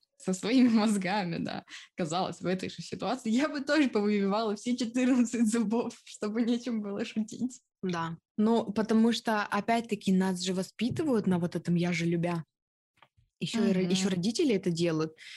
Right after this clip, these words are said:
Speaker 2: Типа, я помню, Лиза щас тоже будет сильно кивать, когда, короче, много прыщей, и заходишь на кухню, а папа, папа любовно берет тебя за голову и говорит:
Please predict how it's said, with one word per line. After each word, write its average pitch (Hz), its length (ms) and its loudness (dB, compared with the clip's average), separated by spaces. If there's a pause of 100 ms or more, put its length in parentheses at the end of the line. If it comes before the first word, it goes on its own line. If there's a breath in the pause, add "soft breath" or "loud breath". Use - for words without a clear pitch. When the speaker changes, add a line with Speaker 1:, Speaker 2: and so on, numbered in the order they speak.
(200 loud breath)
Speaker 2:
Типа, 180 320 -2
я 175 140 2
помню, 185 400 4
Лиза 170 300 4
щас 165 160 -4
тоже 165 240 0
будет 147 300 0
сильно 151 280 -2
кивать, 147 440 -4 (100)
когда, 170 360 0
короче, 170 380 -2
много 165 300 2
прыщей, 170 680 -2
и 160 40 0
заходишь 165 520 -2
на 165 140 -2
кухню, 175 420 0
а 143 40 -4
папа, 156 480 -4
папа 175 240 -2
любовно 160 500 2
берет 160 320 0
тебя 156 220 -4
за 156 100 -4
голову 147 500 -2
и 147 60 -2
говорит: 151 340 -2